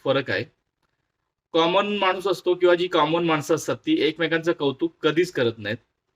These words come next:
त्याच्या कंपॅरिझन जर केलं तर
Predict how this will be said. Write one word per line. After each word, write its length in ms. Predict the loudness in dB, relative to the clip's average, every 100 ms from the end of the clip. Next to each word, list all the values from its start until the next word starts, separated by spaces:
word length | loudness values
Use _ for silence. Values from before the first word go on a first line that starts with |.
| _ _ _ _ _ _ _ _ _ _ _ _ _ 0
त्याच्या 520 | 2 4 4 6 4
कंपॅरिझन 540 | 2 0 2 4 4 2
जर 80 |
केलं 360 | 0 2 4 4 4
तर 260 | 0 0